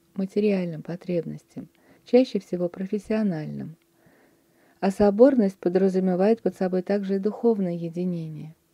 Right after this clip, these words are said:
И если в коллективах, как правило, существует иерархия,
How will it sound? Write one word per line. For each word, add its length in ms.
И 60
если 280
в 80
коллективах, 640
как 220
правило, 460
существует 680
иерархия, 800